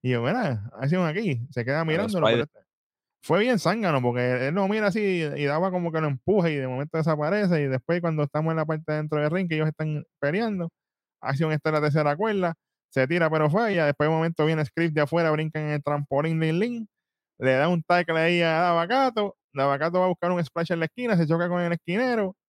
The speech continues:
Speaker 1: se cae para atrás, ahí aprovecha, ah, este, Scripps y le hace un paquetito, una, dos y
Speaker 2: Un
Speaker 1: tres.
Speaker 2: scu-, un, un, un schoolboy a, a tres millas por hora.
Speaker 1: Sí, señor. Entonces, al final, viene ahí y le, y le, le hace los, unos shows y unas cuestiones ahí, los deja tirados.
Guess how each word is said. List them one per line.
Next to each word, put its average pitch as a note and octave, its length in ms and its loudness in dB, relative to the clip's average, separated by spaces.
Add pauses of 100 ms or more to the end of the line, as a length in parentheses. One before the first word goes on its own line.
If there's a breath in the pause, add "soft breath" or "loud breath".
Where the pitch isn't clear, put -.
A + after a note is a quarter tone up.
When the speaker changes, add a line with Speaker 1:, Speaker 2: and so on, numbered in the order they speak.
Speaker 1:
se C3 200 -4
cae D3+ 140 -2
para E3+ 180 -2
atrás, A3 320 -2
ahí E3+ 140 2
aprovecha, E3+ 840 -2
ah, - 100 -10
este, D3 300 -4
Scripps F3+ 320 -4
y E3 40 0
le D#3+ 60 0
hace D#3+ 120 -4
un E3 80 -4
paquetito, F#3+ 640 -4
una, F3+ 220 -2
dos F#3+ 160 2
y E3+ 60 4
Speaker 2:
Un D3+ 60 -2
Speaker 1:
tres. C3+ 140 0
Speaker 2:
scu-, - 180 -6 (220)
un, A#2+ 220 -2
un, B2 280 0
un A#2+ 180 0
schoolboy D3+ 540 2
a, G#2+ 680 -6
a A2 140 -12
tres A#2+ 220 -2
millas B2+ 380 -2
por G#2+ 180 -4
hora. F#2+ 300 -10 (680)
Speaker 1:
Sí, C#3+ 100 -2
señor. D3 320 0
Entonces, F#3 460 0
al D3 180 -2
final, C4 500 -2 (840)
viene F#3 280 0
ahí A3 460 -2 (160)
y D#3 160 -4
le, D3 220 -2
y D3 40 -2
le, C3+ 320 0
le C3+ 80 -4
hace D3 220 0
los, D3 460 0
unos B2 360 -2
shows F3+ 280 0
y D#3+ 120 0
unas E3+ 160 -2
cuestiones E3 440 -2
ahí, E3+ 100 0
los E3 140 2
deja E3+ 180 2
tirados. F3 300 0